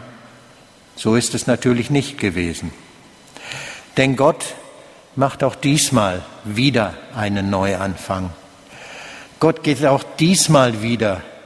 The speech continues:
auf die Menschen zu. Im Buch Genesis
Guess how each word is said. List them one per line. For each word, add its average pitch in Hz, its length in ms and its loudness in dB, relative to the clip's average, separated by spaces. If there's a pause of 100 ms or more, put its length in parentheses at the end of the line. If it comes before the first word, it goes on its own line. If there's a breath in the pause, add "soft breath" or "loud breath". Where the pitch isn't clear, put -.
(160)
auf 104 220 -4
die 107 140 -2
Menschen 101 500 -4
zu. 87 280 -6 (1600 loud breath)
Im 110 240 2
Buch 120 300 0
Genesis 139 760 2